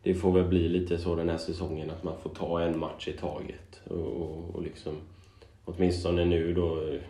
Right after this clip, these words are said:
kommande matcher här, att, att det gäller att liksom börja plocka poäng efter poäng. Eh, så enkelt är det ju liksom. Vi, vi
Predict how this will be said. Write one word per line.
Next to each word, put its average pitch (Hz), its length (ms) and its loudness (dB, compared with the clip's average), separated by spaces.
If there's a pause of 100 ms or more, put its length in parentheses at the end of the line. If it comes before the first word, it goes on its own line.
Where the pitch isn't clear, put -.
(140)
kommande 87 480 2
matcher 95 320 2
här, 85 160 -4
att, 80 300 -10
att 85 220 -12
det 87 80 -6
gäller 82 560 -6
att 80 60 -2 (500)
liksom 92 340 4
börja 87 220 6
plocka 85 440 -2 (500)
poäng 85 300 2
efter - 240 -6
poäng. 87 480 -4 (120)
Eh, 80 680 -8 (1300)
så - 160 -4
enkelt 90 360 0
är 87 120 -4
det - 80 -10
ju 87 120 0
liksom. 85 320 -4
Vi, 85 120 -2
vi 85 380 0